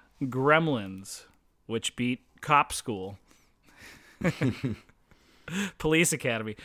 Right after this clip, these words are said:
Forty-six to ten. Dominating performance. But Footloose has already beat one horror movie. Can it beat a second?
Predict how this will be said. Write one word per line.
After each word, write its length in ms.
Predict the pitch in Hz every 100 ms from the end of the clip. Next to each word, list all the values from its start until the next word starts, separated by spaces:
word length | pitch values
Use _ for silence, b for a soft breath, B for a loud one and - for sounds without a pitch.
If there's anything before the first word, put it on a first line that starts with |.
| B -
Forty-six 680 | - 285 330 277 - 220 -
to 80 | 139
ten. 320 | - 131 92 90
Dominating 640 | 110 127 127 113 101 95 90
performance. 520 | - - 95 85 - b b b b b -
But 200 | 262 -
Footloose 440 | 262 220 240 214
has 160 | 202 180
already 380 | 185 202 202
beat 320 | 160 180 190 -
one 420 | 139 139 185 185
horror 420 | 143 185 185 175
movie. 460 | 156 156 123 98 - _ _ _ _ _ _ _ _ _ _ _ _
Can 160 | - 202
it 140 | 185
beat 200 | 160 180
a 40 | 175
second? 440 | - 185 160 98